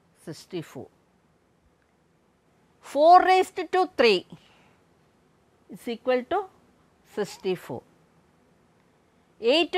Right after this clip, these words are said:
raised to two, sixty-four, and sixty-four raised to one is sixty-four. Now, likewise, we can write three raised to twelve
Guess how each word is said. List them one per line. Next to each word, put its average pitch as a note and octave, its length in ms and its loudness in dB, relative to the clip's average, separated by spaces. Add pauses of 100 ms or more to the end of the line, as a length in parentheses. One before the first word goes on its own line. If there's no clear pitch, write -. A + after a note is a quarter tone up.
raised F4 300 2
to F4 340 -6 (180)
two, G4 260 0 (1120)
sixty-four, E3+ 680 -10 (880)
and D#3+ 240 -10 (100)
sixty-four C#4 640 -4
raised B3+ 420 -2 (120)
to C#4+ 100 -4
one C4+ 420 0 (920)
is D3 140 -12 (100)
sixty-four. - 640 -10 (2500)
Now, F#3+ 180 -4
likewise, G3 680 0 (460)
we B3+ 220 -10
can C4 220 0
write A#3+ 300 4 (120)
three E4 360 -4 (360)
raised A#3+ 300 -2
to C4 340 -6
twelve F#3+ 340 0